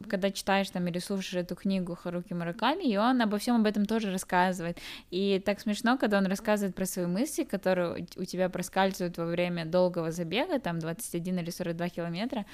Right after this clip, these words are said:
Вот они реально, они кажутся идентичны у всех бегунов, ты просто никогда,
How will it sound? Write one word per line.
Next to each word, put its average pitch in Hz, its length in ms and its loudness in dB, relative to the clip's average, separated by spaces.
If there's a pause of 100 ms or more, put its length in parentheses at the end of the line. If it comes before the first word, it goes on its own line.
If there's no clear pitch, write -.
(220)
Вот 185 140 -2
они 214 160 6
реально, 226 300 6
они 196 140 6
кажутся 202 320 2
идентичны 185 560 2
у - 20 0
всех 180 240 -2
бегунов, 175 480 -2
ты 196 100 -2
просто 185 360 0
никогда, 175 520 2